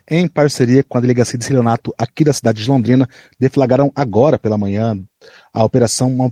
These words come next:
uma operação voltada a desmantelar um grupo especialista em golpes do falso aluguel. O esquema utilizava brechas nos processos de visitação de imóveis para aplicar golpes em pessoas interessadas em alugar casas.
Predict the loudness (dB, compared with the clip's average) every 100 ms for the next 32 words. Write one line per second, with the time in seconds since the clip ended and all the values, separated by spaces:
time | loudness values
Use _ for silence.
0 | 0 0 2 2 2 2 2 0 0 0
1 | -2 -2 0 2 4 4 2 -2 _ _
2 | _ 0 2 2 0 -2 0 0 0 0
3 | 2 2 2 0 -2 -4 -4 -4 0 2
4 | 2 0 -4 -6 -4 -6 -2 0 0 0
5 | -2 2 2 2 -2 _ _ -10 -4 -2
6 | 0 -2 _ _ -2 2 2 2 0 2
7 | 2 2 2 0 0 -2 -2 0 0 0
8 | -2 -2 0 2 2 2 0 0 0 0
9 | 2 2 4 2 0 -6 -20 _ 0 0
10 | 0 0 0 2 2 2 0 -6 -6 -2
11 | -2 -2 -2 -2 2 0 0 0 -2 -6
12 | _ _ -4 -2 2 2 2 0 0 0
13 | 0 -2 -6